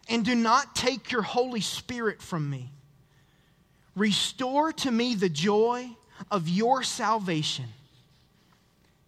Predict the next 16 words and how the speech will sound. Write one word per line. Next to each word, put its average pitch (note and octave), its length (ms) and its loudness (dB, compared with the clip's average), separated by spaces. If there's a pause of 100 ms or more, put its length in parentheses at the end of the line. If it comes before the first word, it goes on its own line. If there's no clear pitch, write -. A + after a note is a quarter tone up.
(140)
and G#3 200 2
sustain A3 840 2
me B2+ 380 -4 (1080)
with D3+ 140 -2
a C3 40 -6
willing D3 600 -6 (1300)
spirit. A2 420 -12 (1000)
Let's D#3 160 -10
leave F3+ 140 0
that D3+ 140 0
up D3 140 -2
there C3 160 -6
for C3 120 -12
just B2+ 220 -10
a C3+ 40 -8
moment. B2 320 -8